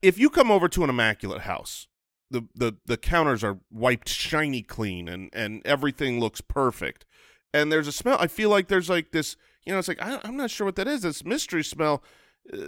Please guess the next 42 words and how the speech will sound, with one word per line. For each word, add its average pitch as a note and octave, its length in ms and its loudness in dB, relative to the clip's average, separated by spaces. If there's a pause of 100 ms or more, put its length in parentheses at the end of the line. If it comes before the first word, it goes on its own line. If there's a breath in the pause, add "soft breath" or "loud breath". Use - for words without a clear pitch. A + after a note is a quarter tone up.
(320)
you D3 200 -2
know, C3 160 4
your C3 180 0
garbage E3+ 360 4
is C#3 100 -6
taken C3 260 -2
out, B2 160 -2
your B2+ 140 -2
fridge G3+ 280 0
is E3+ 120 -8
clean, C#3+ 260 0
everything F#3+ 340 0
looks D3+ 200 2
great. G#3 340 2
I G3 60 -2
feel B3 240 -4
like A#3+ 180 2
you G#3 100 -6
could F3 300 -4 (640)
just - 180 -8
be F#3 100 4
like, F3+ 180 4
"Oh, C4 160 6
I A3+ 100 6
don't A#3 140 2
know A3+ 80 2
what G#3 100 4
it A3+ 80 0
is," D4 140 2
and A#3 160 2
smells E4 320 2
go A3 160 8
away. B2 300 6
You A#2 140 0
know, C#3+ 200 6
i-, C3+ 260 0
i-, A#2 60 -8
once F#3+ 340 4
you're C4+ 160 2
in F3 140 2
it E3 160 -2
for C3 300 0